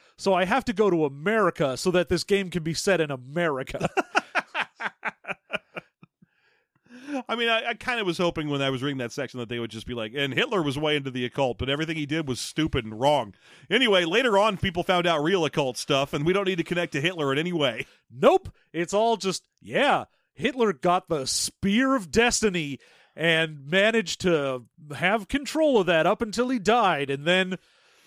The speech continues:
Speaker 2: Didn't
Speaker 1: uh,
Speaker 2: do him very much good, did it? He got this powerful super spear, and he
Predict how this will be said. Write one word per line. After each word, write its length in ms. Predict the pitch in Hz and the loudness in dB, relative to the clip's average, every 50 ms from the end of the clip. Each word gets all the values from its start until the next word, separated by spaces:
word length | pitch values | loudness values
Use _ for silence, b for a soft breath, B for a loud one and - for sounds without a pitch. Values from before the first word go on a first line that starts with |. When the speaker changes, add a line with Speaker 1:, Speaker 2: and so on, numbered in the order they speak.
| b b b | b b b
Speaker 2:
Didn't 140 | 165 165 165 | 4 4 4
Speaker 1:
uh, 60 | 160 | 6
Speaker 2:
do 120 | 202 214 190 | 4 4 4
him 80 | 180 | 4
very 140 | 151 180 180 | 2 2 2
much 220 | 170 160 131 117 107 | 2 0 -2 -2 0
good, 260 | 139 165 226 247 156 | 2 4 4 4 2
did 160 | 139 175 214 | 2 0 0
it? 60 | 156 | 2
He 60 | 127 143 | 0 0
got 100 | 170 165 | 0 0
this 140 | 165 151 | -2 -2
powerful 440 | - - - 143 151 165 165 147 156 | -4 -4 -2 0 0 0 0 -2 -4
super 300 | 127 - 156 175 - 151 | -6 -6 -6 -6 -6 -6
spear, 240 | - - 143 131 127 | -6 -6 -4 -4 -4
and 80 | 127 120 | -4 -6
he 80 | 110 | -10